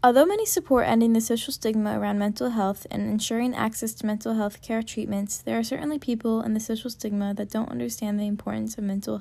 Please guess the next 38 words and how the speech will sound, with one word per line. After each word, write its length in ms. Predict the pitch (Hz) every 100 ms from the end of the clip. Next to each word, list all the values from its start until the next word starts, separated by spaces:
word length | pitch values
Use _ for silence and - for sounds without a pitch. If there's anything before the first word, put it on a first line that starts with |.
| -
health. 320 | - - - - - - - - -
Society 560 | - 226 247 254 277 330
and 100 | 262
these 160 | 240 226
individuals 680 | 220 226 214 202 196 202 -
ask 280 | 220 226
questions 440 | - 220 - 214 208
like, 160 | 208 - - - -
"Who 100 | 269
caused 360 | 254 240 233 220
this 360 | 208 - - -
crisis? 640 | - 208 220 - - - - - -
It's 160 | 226 240
never 200 | 240 240
been 140 | 226
an 160 | 226 226
issue 260 | 226 233
for 120 | 226
so 160 | - 233
many 160 | 226 220
people 240 | 220 214
before, 400 | 220 220 226 214
so 160 | 214 214
why 180 | 214
is 80 | 220
it 120 | 220
such 160 | 220 -
a 40 |
big 180 | 208 208
deal 160 | 196 214
now? 380 | 226 220 - 220 - - - - -
Who 220 | - 269
benefits?" 680 | 226 226 226 - - - - - - -
These 180 | 247 240
types 400 | - 226 226 -
of 200 | 226 208
redundant 400 | 202 196 196 -
questions. 640 | - 202 - - 220 -